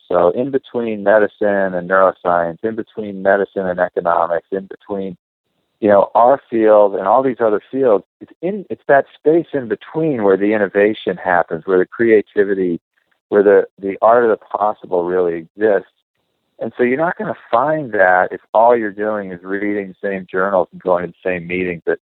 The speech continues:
all the rest of us are going to. Find a way to go to the island of misfit toys, be, <laughs> be a contrarian, and then build your innovation ideas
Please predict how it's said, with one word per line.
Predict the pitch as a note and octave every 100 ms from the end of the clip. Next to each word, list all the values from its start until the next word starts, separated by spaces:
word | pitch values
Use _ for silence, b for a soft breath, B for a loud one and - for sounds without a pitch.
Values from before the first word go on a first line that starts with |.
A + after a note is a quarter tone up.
| _ -
all | F2
the | E2
rest | F2 F#2 -
of | F2
us | D#2+
are | -
going | - D#2+ D#2+ -
to. | E2+ D#2+ - _ _ _ -
Find | C3 D3+ D#3+ -
a | A#2
way | A2 G#2 G2+ G2
to | F#2 E2+ _ _ _ _ _
go | - A#2 B2+
to |
the | A2+ G2+
island | F#2+ G#2 G#2
of | F#2+
misfit | F2 F#2 _ F#2 F2 -
toys, | G2 G2 F#2+ F#2 F2 -
be, | G2+ G#2+ -
<laughs> | -
be | A#2 C#3+
a |
contrarian, | C3 C3 A#2 - G#2 G#2 G2+ G2+ F#2+ F#2+ _ _ _ _ -
and | A2
then | B2 C3+ - _ -
build | B2 D#3 D#3+
your | C3+ G#2
innovation | A#2+ G#2+ F#2+ G#2+ A#2 -
ideas | F#2+ F2 E2+ F2+ F2 F2 F2